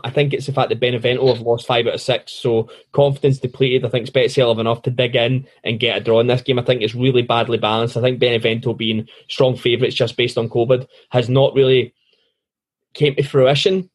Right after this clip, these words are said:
anywhere we've watched. We've taken a lot of games. Um, we took Zenit against Bru-, I took Zenit against Bruges because of that. It seems to be that teams actually massively hit by covid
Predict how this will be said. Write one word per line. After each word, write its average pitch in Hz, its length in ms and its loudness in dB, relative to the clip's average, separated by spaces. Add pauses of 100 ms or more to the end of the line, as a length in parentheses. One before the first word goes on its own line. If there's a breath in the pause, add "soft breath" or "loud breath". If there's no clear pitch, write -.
(100)
anywhere 139 340 2
we've 131 200 0
watched. 147 340 2
We've 147 160 -4
taken 143 240 -2
a 123 40 0
lot 127 200 2
of 123 80 -2
games. 139 400 0
Um, 113 400 0 (960)
we 131 80 -2
took 139 200 -4
Zenit 139 300 2
against 131 280 -2
Bru-, 127 120 0
I 127 120 0
took 139 160 -6
Zenit 131 200 2
against 131 300 -2
Bruges 143 480 2 (460)
because 143 340 2
of 160 40 4
that. 156 260 2 (580)
It 131 120 -2
seems 151 260 -4
to 143 100 -2
be 143 120 0
that 131 140 -6
teams 139 220 0
actually 131 380 2
massively 123 440 -2
hit 131 140 -2
by 127 120 0
covid 131 440 2